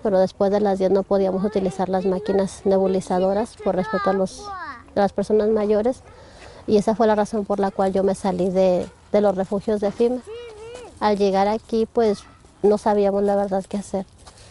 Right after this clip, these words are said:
Solo llegamos, nos mirábamos entre nosotros, cuando pasó un, una camioneta de un policía.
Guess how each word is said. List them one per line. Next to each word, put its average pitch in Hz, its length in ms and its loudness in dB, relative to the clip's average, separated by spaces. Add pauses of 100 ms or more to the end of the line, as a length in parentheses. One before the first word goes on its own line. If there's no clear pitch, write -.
(340)
Solo 202 320 2
llegamos, 202 560 2
nos 208 160 0
mirábamos 185 560 0
entre 190 240 0
nosotros, 190 680 -2 (560)
cuando 196 300 0
pasó 190 380 0
un, 190 420 0
una 226 240 2
camioneta 240 640 -2 (880)
de 202 140 4
un 196 80 0
policía. 202 500 0